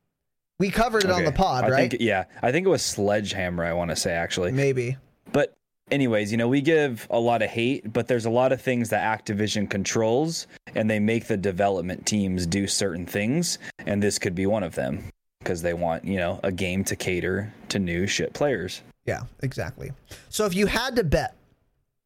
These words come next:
Speaker 1: would you say that the n-,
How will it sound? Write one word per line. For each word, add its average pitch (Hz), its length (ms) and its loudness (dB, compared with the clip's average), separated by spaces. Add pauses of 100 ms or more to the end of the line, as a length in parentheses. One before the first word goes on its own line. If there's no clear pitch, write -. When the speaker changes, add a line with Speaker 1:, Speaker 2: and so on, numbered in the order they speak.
(1000)
Speaker 1:
would 156 280 2
you 247 140 0
say 123 400 -4 (1120)
that 147 300 2
the 151 80 4
n-, 147 240 0